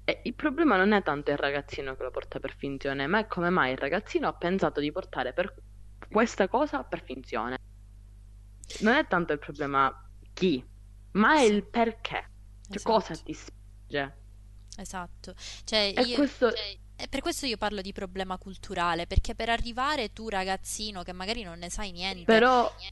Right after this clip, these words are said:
Speaker 1: cioè, tu immaginati quante volte sentiamo parlare di tematiche del genere e veniamo bombardati senza neanche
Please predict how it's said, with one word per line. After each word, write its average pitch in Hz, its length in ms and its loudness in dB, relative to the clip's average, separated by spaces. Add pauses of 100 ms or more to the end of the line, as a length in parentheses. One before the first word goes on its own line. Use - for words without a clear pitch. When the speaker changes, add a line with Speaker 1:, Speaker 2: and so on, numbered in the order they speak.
(720)
Speaker 1:
cioè, 233 240 2
tu 285 100 4
immaginati 180 840 2
quante 208 520 2
volte 214 460 -4
sentiamo 180 380 -2
parlare 185 340 4
di 156 100 0
tematiche 185 460 0
del 160 140 4
genere 220 280 4
e 190 40 4
veniamo 196 300 4
bombardati 165 1080 2
senza 185 380 0
neanche 185 720 2